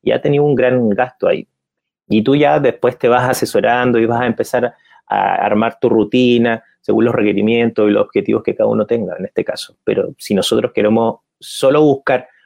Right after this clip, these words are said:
un, un, un bienestar, solamente por moverme, está súper bien. Si tú no quieres tener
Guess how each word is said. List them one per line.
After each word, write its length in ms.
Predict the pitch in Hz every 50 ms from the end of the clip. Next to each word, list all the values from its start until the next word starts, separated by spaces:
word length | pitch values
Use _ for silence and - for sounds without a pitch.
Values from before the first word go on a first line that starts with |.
| _ _ _ _
un, 480 | - 110 104 101 98 90 65 - - - - _ _ _ _
un, 440 | _ - 120 120 110 107 101 90 - -
un 180 | - 110 110 107
bienestar, 500 | 104 95 101 - - - 117 104 - -
solamente 440 | - - 117 113 113 120 117 117 -
por 180 | 110 - 110 107
moverme, 800 | 101 98 98 101 101 104 110 117 123 131 135 147 160 175 180
está 300 | 151 107 - 120 110 110
súper 340 | - - 123 101 - 110 113
bien. 320 | 139 190 208 131 110 101 101
Si 200 | - - 110 104
tú 120 | - 117
no 140 | 117 117 113
quieres 260 | - 117 107 - -
tener 400 | - 101 101 110 113 113 -